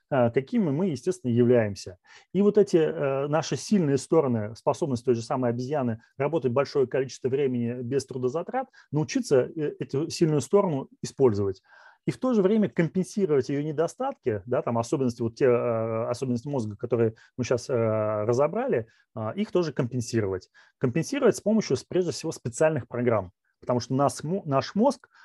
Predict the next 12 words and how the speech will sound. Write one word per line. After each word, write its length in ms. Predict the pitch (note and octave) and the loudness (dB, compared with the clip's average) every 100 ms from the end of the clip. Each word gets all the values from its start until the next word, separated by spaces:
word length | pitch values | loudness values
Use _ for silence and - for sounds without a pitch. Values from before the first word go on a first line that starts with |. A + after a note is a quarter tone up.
| _ | _
наш 260 | C3 C3+ - | -2 0 0
интеллект 440 | B2 D3 B2+ - - | -2 2 2 0 -6
не 160 | E3 | -4
способен, 540 | G3 - D#3 F3+ C3 A2 | -2 -2 0 2 2 0
как 180 | A#2 - | -6 -6
правило, 320 | D#3 F#3+ C3+ | -4 -2 -2
справиться 500 | - C#3+ F3 E3 A#2+ | -4 -4 -4 -6 -10
самостоятельно 520 | B2 A2 - B2 C3 | -10 -6 -2 -2 -4
с 100 | A#2 | -8
этими 200 | A#2+ A#2+ | -4 -4
проблемами. 580 | A#2 G#2+ A2 G2+ F#2 F2 _ _ _ | -2 0 0 -2 -8 -16 _ _ _
Нужны 440 | B2 B2 A2+ G3+ | 0 2 4 6